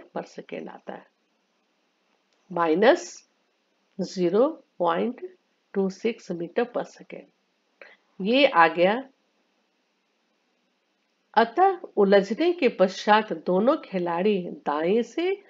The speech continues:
बाएं ज़ीरो पॉइंट टू सिक्स के वेग से गतिशील होंगे। क्यों? यहाँ पर ऋणात्मक चिन्ह है, यानी कि ऋणात्मक चिन्ह हमें क्या बतला रहा है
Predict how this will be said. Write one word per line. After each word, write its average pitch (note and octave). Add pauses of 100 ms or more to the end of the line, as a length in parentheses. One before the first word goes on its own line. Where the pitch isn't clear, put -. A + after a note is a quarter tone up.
(380)
बाएं E3 (1500)
ज़ीरो C4+
पॉइंट F#3 (140)
टू F3+
सिक्स -
के E3+
वेग E3
से C#4
गतिशील E3
होंगे। D#3+
क्यों? F4 (460)
यहाँ A3
पर C#4
ऋणात्मक G#3+
चिन्ह E3+
है, G3+
यानी F#3
कि A#3
ऋणात्मक F#3
चिन्ह A#3+
हमें A#3
क्या F4
बतला G3+
रहा D3+
है D#3